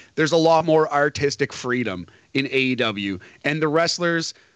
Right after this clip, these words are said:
are kind of left to their own devices. Not, like, saying they're, they're, uh, get to say whatever they want and do whatever they want, but they're kinda left to their own adv-, devices s-, significantly more than in W W E. They're allowed to experiment and play around and kinda be artists, you know?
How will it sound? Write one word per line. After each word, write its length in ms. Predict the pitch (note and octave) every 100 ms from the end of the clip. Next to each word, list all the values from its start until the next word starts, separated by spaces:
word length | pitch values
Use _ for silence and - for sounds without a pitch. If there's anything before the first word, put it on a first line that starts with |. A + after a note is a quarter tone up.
| _ -
are 220 | D#3 D#3
kind 300 | - F3 F3+
of 160 | F3 C#3
left 540 | D3 D#3+ D#3 - - -
to 180 | F3+
their 240 | D#3 D3+ C#3
own 240 | C#3+ D3
devices. 680 | C#3+ B2 C3+ C#3 B2+ A#2+ A#2+
Not, 260 | E3 E3+
like, 240 | D#3+ C#3+ A#2+
saying 300 | - C#3+ C3
they're, 220 | C3 B2
they're, 440 | B2+ A#2+ A#2+ A#2+ G#2+
uh, 280 | A#2+ G2+ A2+
get 260 | G#2+ C3
to 80 | C3
say 180 | - B2+
whatever 360 | A#2 A#2+ A#2 A#2
they 140 | A2+
want 260 | A2+ A#2 A2+
and 100 | -
do 120 | B2
whatever 320 | A#2+ A#2 A2
they 120 | G#2
want, 400 | G2+ C3 G#2 G2+ - - _
but 240 | D3 B2+ - - _
they're 140 | E3+ F#3+
kinda 240 | C4+ D#4
left 260 | F3+ F#3 F#3+
to 60 |
their 160 | F3 D#3+
own 180 | D#3+ D#3
adv-, 300 | C3 D3 C#3
devices 680 | C#3+ D#3 F3 D#3 C3 A#2 A#3
s-, 100 | G#3+
significantly 1000 | - - - - - C4+ F#4+ D#4 A3+ F3
more 180 | D#3+ D3
than 120 | C#3+
in 120 | C3
W 220 | C3+ B2+
W 220 | A#2+ A#2+ A#2
E. 60 |
They're 140 | G#2+ D3
allowed 300 | C#3+ D3 C#3
to 220 | B2 A#2 D#3
experiment 680 | - - D3 D3 C#3+ C3+ C3
and 160 | C3
play 200 | - D3
around 460 | C3 B2 B2 A#2+ A#2
and 260 | A2 A2+ A2
kinda 240 | C3+ B2+
be 200 | A2+ D3
artists, 540 | C3+ C3 F#2+ - -
you 100 | A2
know? 200 | A2 C3